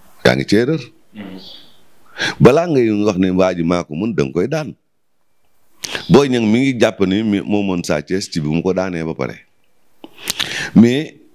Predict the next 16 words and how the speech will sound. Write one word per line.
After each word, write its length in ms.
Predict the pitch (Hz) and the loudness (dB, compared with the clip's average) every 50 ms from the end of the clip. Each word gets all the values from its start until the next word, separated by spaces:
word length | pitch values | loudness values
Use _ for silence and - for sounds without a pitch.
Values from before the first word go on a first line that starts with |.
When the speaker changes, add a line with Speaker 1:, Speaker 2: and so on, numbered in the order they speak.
| _ _ _ - | _ _ _ 2
Speaker 1:
man 220 | 92 110 113 107 92 | 4 4 4 4 4
Diourbel 380 | 87 139 151 123 110 104 107 131 - - _ _ _ - | 4 4 4 4 2 2 2 0 -6 -12 _ _ _ -2
laa 180 | - 73 78 80 | 0 2 2 2
jàpp 280 | 90 90 127 131 - 101 92 | 2 0 0 0 0 0 0
ni 220 | 90 110 131 - _ _ _ _ _ _ _ _ _ _ _ _ - - - | 0 0 -4 -10 _ _ _ _ _ _ _ _ _ _ _ _ -20 -8 0
kii 180 | - 113 120 | 2 4 4
Boy 200 | 107 95 113 113 113 | 4 4 2 2 2
Niang 180 | 110 104 104 | 0 0 0
da 80 | 92 90 | -2 -2
koy 200 | 92 92 87 87 | 0 0 0 2
daan 340 | 80 85 82 87 107 117 - _ _ _ _ _ _ _ _ _ _ _ _ _ _ _ | 2 0 0 0 -2 -8 -12 _ _ _ _ _ _ _ _ _ _ _ _ _ _ _
ndaxte 260 | - - 85 - 87 85 73 65 | 0 0 0 2 0 0 0 2
gëmul 280 | 90 98 104 107 95 76 | 0 2 2 2 0 -2
Boy 260 | 64 71 82 78 71 | 0 0 0 0 0
Niang. 200 | 65 57 50 - _ _ _ _ _ _ _ _ _ _ _ _ _ - - - - - - - - - - - - | -4 -6 -8 -10 _ _ _ _ _ _ _ _ _ _ _ _ _ -20 -20 -20 -20 -20 -20 -20 -20 -20 -4 2 4
Moom 140 | 73 76 | 4 6